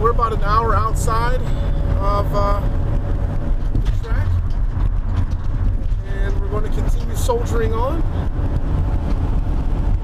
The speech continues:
So we're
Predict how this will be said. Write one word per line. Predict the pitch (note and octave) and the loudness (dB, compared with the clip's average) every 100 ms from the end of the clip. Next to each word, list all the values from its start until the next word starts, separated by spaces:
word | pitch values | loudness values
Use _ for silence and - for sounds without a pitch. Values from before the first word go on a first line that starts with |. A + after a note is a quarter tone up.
| - - - - - - - - - - - - - - - - - - - - - - - | -2 -2 -2 -2 -2 0 0 0 0 0 0 0 0 0 0 0 0 0 0 0 0 -2 -2
So | - A3+ A3+ F3 | 0 0 2 0
we're | F3+ F3+ | 0 -2